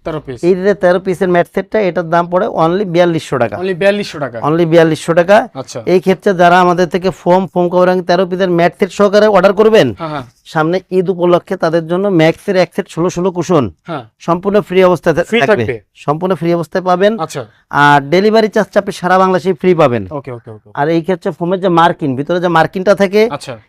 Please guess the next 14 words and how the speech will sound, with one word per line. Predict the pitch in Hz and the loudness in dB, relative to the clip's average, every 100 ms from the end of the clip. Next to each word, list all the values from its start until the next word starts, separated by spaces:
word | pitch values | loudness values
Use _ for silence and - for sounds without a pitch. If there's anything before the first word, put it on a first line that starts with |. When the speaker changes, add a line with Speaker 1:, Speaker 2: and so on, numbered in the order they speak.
| _ | _
Speaker 2:
এই | 151 | -4
ক্ষেত্রে | 180 202 | -2 -4
প্লেন | 185 185 202 | 0 2 2
ফোম | 175 214 | 2 0
যারা | 202 208 208 | 2 4 4
নেবেন, | 196 208 | 2 0
প্লেন | 202 185 175 | 0 -2 0
ফোমের | 196 196 | -2 0
মার্কিংটা | 190 180 190 | -2 -2 -6
সম্পূর্ণ | 175 175 196 196 | -6 -8 -6 -6
ফ্রি | - 185 | 0 0
অবস্থায় | 185 - 202 | 0 -2 -2
থাকবে। | 196 190 233 | 0 0 0
Speaker 1:
আচ্ছা। | 156 147 190 | -2 -4 -4